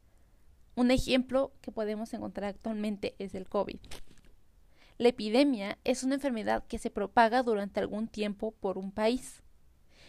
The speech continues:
Y el brote epidemiológico es la aparición repentina de una enfermedad debido a una infección en un lugar específico y en un momento determinado.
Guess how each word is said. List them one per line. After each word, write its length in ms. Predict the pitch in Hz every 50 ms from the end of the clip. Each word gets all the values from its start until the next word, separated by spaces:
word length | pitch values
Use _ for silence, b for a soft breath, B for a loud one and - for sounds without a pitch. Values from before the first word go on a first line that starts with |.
| b b b
Y 120 | - 240
el 80 | 240 240
brote 280 | 214 262 294 294 - 381
epidemiológico 960 | - - 370 311 330 330 349 370 359 247 262 254 262 247 - - 277 277 - -
es 140 | - 254 247
la 80 | 254 269
aparición 460 | - - - 220 - - - 240 240
repentina 760 | 262 262 254 262 220 214 208 - - 285 294 359 339 311 302
de 80 | 277 262
una 140 | 254 247 262
enfermedad 540 | 254 - 262 233 226 220 202 202 208 190 196
debido 640 | 196 190 208 208 214 240 277 294 240 220 208 - -
a 80 | - 240
una 200 | 233 226 226 240
infección 580 | 233 - 247 - - - - 220 202 233 233 B B B B B B
en 200 | - 233 240 240
un 100 | 254 247
lugar 240 | 240 220 208 196 226
específico 640 | 220 - - 277 254 262 269 247 262 254 - 285 277 -
y 120 | - 214
en 120 | 196 196
un 100 | 202 208
momento 380 | 208 208 208 208 202 185 180 -
determinado. 720 | 180 180 - - 196 196 190 208 240 269 269 226 202 208